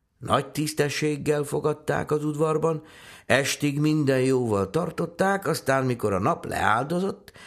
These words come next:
bevezették a háló helyére. Amolyan kis előszoba féle volt ez, innét nyílt a lányok hálóterme. Azért vetették meg ide a királyfi ágyát, hogy beláthasson a lányokhoz,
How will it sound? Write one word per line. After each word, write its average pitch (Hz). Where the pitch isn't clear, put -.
bevezették 135
a 120
háló 90
helyére. 95
Amolyan 220
kis 220
előszoba 104
féle 113
volt 127
ez, 139
innét 143
nyílt 143
a 117
lányok 123
hálóterme. 87
Azért 185
vetették 123
meg 120
ide 113
a 104
királyfi 110
ágyát, 139
hogy 143
beláthasson 127
a 170
lányokhoz, 107